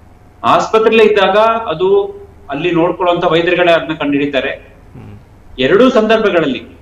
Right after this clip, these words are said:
Speaker 1: ಇಂಪಾ-, ಆ, ತುಂಬಾ ಮುಖ್ಯ ಏನ್ ಹೇಳಿದ್ರೆ, ರೋಗಿಗಳು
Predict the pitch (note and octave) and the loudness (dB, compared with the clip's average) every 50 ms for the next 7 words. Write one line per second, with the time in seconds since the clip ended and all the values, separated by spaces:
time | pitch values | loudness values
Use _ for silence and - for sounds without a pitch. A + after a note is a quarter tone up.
0 | - - - - - - - - - - C#3 C#3+ - - G#3+ G#3 G3+ - D3 C#3+ | -20 -20 -20 -20 -20 -20 -20 -20 -14 -10 -8 -6 -4 -2 0 0 0 0 -2 -4
1 | C#3 - - D#3+ F3+ G#3+ G#3 - - E3+ - G3 F#3+ F#3 F3+ D#3 C#3+ C#3 C#3+ D3 | -6 -6 -8 -4 -2 -2 -2 -2 -4 -6 -4 -2 -2 -2 -2 -4 -4 -4 -4 -2
2 | G#3 A3+ A3 E3 C#3+ C#3+ D#3 - - - - - - - - - - - C#3+ E3+ | 0 0 0 0 0 -4 -4 -8 -14 -20 -20 -20 -20 -20 -20 -10 -4 -2 0 2
3 | G#3 G#3+ A#3 A3 F#3+ F3 F3 F#3+ G#3+ A#3+ B3+ - - | 2 2 0 0 0 2 4 4 4 4 2 -2 -6